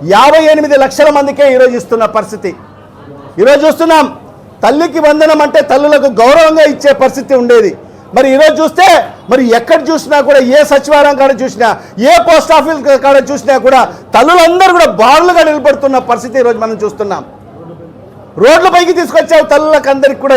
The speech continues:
ఈరోజు తల్లికి వందనం అని చెప్పి. మరి ఇది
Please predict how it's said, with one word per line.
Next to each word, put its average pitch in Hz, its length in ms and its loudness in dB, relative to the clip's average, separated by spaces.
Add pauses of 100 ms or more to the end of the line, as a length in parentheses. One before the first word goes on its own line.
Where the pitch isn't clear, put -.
ఈరోజు 233 260 0 (400)
తల్లికి 254 300 -2
వందనం 247 380 -4
అని 220 140 -8
చెప్పి. 196 220 -8 (1200)
మరి 294 140 -2
ఇది 302 100 0